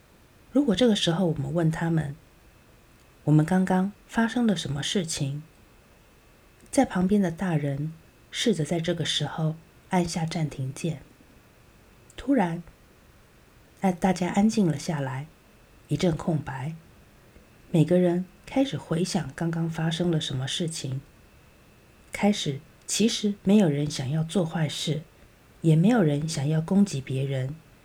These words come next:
却因为大脑的防卫机制启动，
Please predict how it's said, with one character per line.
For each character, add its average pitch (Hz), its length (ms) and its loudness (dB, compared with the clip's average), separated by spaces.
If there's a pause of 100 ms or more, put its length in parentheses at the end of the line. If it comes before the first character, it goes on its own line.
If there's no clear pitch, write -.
(200)
却 185 220 2
因 170 300 2
为 156 200 2 (300)
大 180 160 2
脑 135 320 0
的 131 240 0 (180)
防 151 240 0
卫 180 160 4
机 170 240 0
制 180 220 -2
启 - 240 -4
动， 156 320 -2